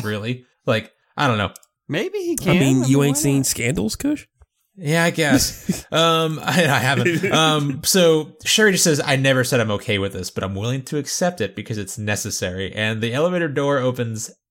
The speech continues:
Speaker 1: very slowly, and Sherry just kinda tilts her head at Patty and says, "Your elevator's waiting," and walks away.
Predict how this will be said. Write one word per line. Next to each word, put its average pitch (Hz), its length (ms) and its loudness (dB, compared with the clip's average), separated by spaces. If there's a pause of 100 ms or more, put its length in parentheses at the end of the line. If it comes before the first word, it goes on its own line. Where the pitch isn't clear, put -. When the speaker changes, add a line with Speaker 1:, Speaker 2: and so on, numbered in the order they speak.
Speaker 1:
very 165 240 2
slowly, 123 640 -2
and 120 380 0
Sherry 147 320 0
just 135 160 -6
kinda 117 160 0
tilts 160 340 -4
her 135 80 0
head 127 160 0
at - 100 -6
Patty 123 260 2
and 104 100 -6
says, 101 320 -4 (340)
"Your 139 160 2
elevator's 107 500 -4
waiting," 110 360 -6 (180)
and 117 160 -6
walks 113 260 -6
away. 139 360 0